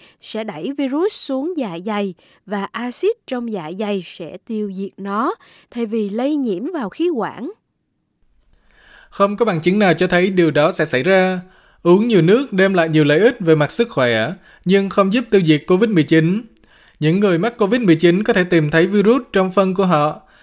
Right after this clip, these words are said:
Speaker 2: Vì vậy, axit dạ dày không phải lúc nào cũng có thể giết chết virus.
Speaker 1: Tin đồn số bảy, uống rượu mạnh như whisky giúp khử trùng cổ họng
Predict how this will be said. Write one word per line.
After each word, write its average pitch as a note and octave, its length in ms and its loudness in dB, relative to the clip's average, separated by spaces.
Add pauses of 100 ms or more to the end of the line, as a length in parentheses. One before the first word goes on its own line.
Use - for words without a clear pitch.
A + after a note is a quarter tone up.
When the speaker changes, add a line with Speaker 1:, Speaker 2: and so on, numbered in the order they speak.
(180)
Speaker 2:
Vì E3 120 2
vậy, E3+ 220 0
axit G3 340 0
dạ D#3+ 180 0
dày D#3 300 2
không G3 240 -2
phải E3+ 120 2
lúc A#3 120 -2
nào D#3+ 300 0
cũng C3 160 -8
có G3 120 -6
thể D#3 100 2
giết G3+ 280 -2
chết A#3+ 240 0
virus. G3 320 2 (1040)
Speaker 1:
Tin C4 200 -4
đồn A3 240 -2
số D4+ 220 -4
bảy, G#3 360 -6 (880)
uống F4+ 240 0
rượu G#3 180 -2
mạnh F#3 360 -6 (100)
như C4 320 -4
whisky C4 760 -4 (280)
giúp F4 220 2
khử G#3 400 -6
trùng A3 240 -2
cổ G3+ 220 -4
họng F#3 340 -8